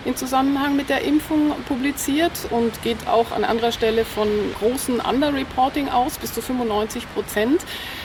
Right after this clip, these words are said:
Wie ordnest du die dann ein in diese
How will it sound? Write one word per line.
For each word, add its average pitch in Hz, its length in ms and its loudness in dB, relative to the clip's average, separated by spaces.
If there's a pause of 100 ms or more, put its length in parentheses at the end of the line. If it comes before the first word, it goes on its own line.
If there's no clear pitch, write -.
(240)
Wie 233 160 2
ordnest 226 460 2
du 233 80 0 (120)
die 262 440 2
dann 247 340 4
ein 262 460 4
in 247 180 0
diese 247 360 0